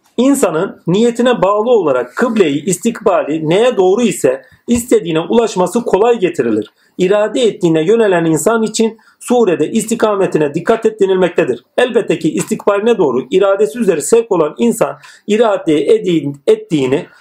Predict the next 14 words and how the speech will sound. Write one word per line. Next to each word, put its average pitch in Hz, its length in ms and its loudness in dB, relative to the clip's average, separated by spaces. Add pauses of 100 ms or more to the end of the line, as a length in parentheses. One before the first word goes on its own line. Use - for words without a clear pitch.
(100)
edinmesine 196 720 2
yol 214 260 2
arar 117 240 -4 (260)
ve 202 120 2
çaba 214 260 0
sarf 151 280 -2
eder. 117 220 -2 (340)
Genel 254 240 2
olarak 160 400 0
da 139 100 2
her 240 220 2
insan 202 460 -2
azmettiğine 196 600 0
ulaşır. 226 500 0